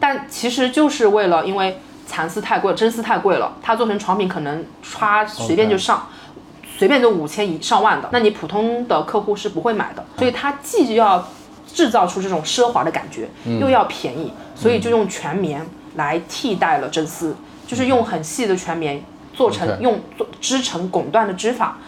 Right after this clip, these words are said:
Speaker 1: 然后就有了奢华，同时又可以很便宜。所以你会看，但是，但是我跟你讲，家纺这个领域的坑是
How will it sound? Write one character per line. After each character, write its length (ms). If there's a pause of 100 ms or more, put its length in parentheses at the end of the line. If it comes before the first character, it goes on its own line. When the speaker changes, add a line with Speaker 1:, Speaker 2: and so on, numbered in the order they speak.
Speaker 1:
然 100
后 60
就 320
有 140
了 100
奢 280
华， 280
同 100
时 100
又 120
可 180
以 80
很 180
便 320
宜。 160
所 140
以 40
你 120
会 100
看， 140
但 100
是， 240
但 80
是 60
我 60
跟 100
你 20
讲， 80
家 160
纺 240
这 120
个 80
领 200
域 60
的 120
坑 280
是 180